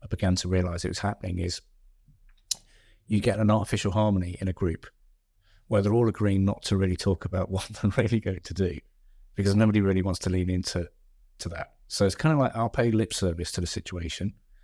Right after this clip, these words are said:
You're gonna pay lip service to the situation. Then we're gonna go off and we're gonna do whatever we wanna do. And we've both kind of got this, like, unaired agreement, yeah? You don't bring your stuff up and I won't bring my stuff up. Are we good? But that creates a lot of problems.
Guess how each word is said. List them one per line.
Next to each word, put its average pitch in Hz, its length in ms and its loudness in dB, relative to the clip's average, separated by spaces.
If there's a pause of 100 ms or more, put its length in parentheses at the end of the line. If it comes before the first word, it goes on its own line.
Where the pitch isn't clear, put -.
(460)
You're 117 180 6
gonna 104 120 6
pay 90 220 -2
lip 92 200 -4
service - 260 -8
to - 40 -12
the - 60 -10
situation. 82 540 -4
Then 127 100 6
we're 123 80 4
gonna 113 140 4
go 107 80 2
off 98 140 0
and 98 80 2
we're 98 80 2
gonna 95 100 0
do 92 100 2
whatever 92 220 0
we 90 60 -2
wanna 87 200 -2
do. - 140 -10 (1080)
And 101 100 0
we've 107 120 2
both 131 200 6
kind 117 200 0
of 101 60 -2
got - 180 0
this, - 220 -4
like, 95 340 0
unaired 98 880 0 (420)
agreement, 95 460 2 (240)
yeah? 101 180 -4 (400)
You 117 120 2
don't 120 200 4
bring 107 160 4
your 101 160 4
stuff - 260 -2
up 92 100 0
and 90 100 2
I 92 40 2
won't 90 180 0
bring 87 140 -4
my 82 120 -2
stuff - 260 -10
up. - 120 -20 (440)
Are 190 60 -6
we 196 100 0
good? 180 240 0 (960)
But - 100 0
that 135 280 2
creates 123 260 2
a 104 60 2
lot 104 140 2
of 98 60 -6
problems. 95 520 -2